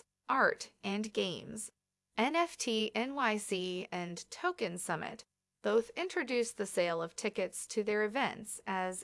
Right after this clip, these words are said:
N F Ts coin. Cred also released an N F T swag bag. There was also the CryptoKitties bubble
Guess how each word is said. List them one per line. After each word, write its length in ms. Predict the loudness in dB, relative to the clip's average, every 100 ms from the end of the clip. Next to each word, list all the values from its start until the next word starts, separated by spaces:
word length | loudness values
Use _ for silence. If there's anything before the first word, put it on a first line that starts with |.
| -6
N 240 | -2 -2 0
F 300 | -2 -2 -6
Ts 400 | -8 -6 -8 -10
coin. 540 | -10 -4 -4 -4 -10 -18 _ _ _ _ _ 2
Cred 320 | 4 6 4
also 360 | 4 4 4 0
released 520 | 0 0 -2 -4 -4
an 180 | -4 -4 -2
N 180 | -2
F 260 | -2 -6 -8
T 280 | -8 -6 -6
swag 480 | -6 0 0 0 0
bag. 420 | -2 -2 -10 -18 _ _ _ _ _
There 140 | 2 2
was 160 | 4
also 340 | 6 6 6 4
the 100 | 4
CryptoKitties 800 | 2 -2 0 -2 2 2 2 0
bubble 500 | 0 0 2 0 -2